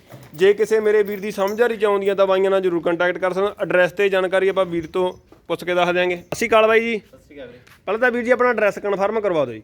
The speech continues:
Speaker 2: ਹਾਂਜੀ ਵੀਰੇ, ਪਿੰਡ ਕਰਮਗੜ੍ਹ ਔਤਾਂ ਵਾਲੀ।
Speaker 1: ਪਿੰਡ ਕਰਮਗੜ੍ਹ ਔਤਾਂ ਵਾਲੀ ਜੀ, ਨੇੜੇ ਆਪਾਂ ਨੂੰ
Speaker 2: ਮਾਨਸਾ।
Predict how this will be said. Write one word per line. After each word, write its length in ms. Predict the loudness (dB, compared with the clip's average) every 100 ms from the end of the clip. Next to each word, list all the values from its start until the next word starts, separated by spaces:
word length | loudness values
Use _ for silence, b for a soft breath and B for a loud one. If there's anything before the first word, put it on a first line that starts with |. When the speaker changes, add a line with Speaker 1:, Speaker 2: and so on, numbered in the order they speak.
| -20
Speaker 2:
ਹਾਂਜੀ 140 | -20
ਵੀਰੇ, 140 | -20 -20 -20
ਪਿੰਡ 160 | -18
ਕਰਮਗੜ੍ਹ 420 | -14 -14 -14 -14 -14
ਔਤਾਂ 260 | -14 -14
ਵਾਲੀ। 260 | -12 -12 -14 -18 _ _ -2
Speaker 1:
ਪਿੰਡ 160 | 0 2
ਕਰਮਗੜ੍ਹ 520 | 2 2 2 2 2
ਔਤਾਂ 260 | 0 0
ਵਾਲੀ 180 | 0 0
ਜੀ, 120 | -2 0
ਨੇੜੇ 260 | 4 6
ਆਪਾਂ 160 | 4 0
ਨੂੰ 80 | -2
Speaker 2:
ਮਾਨਸਾ। 160 | -6